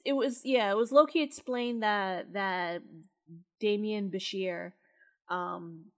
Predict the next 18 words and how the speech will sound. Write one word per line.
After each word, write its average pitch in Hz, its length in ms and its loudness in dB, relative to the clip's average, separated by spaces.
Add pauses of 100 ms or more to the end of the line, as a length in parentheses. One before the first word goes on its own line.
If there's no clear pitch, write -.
(320)
uh, 160 260 -8 (800)
I 190 100 -4
guess 185 180 -4
provoked 190 640 -8
him, 254 320 -4 (200)
I 208 120 -8
guess, 240 440 -4
by, 185 600 -2 (480)
by 185 120 -4
taking 190 380 -6
the 190 120 -4
Ghidorah 180 480 -4
head 185 260 -6
and, 170 320 -10
and, 156 440 -14 (1080)
and 175 320 -8
manifesting 185 1000 -8 (140)
its - 580 -12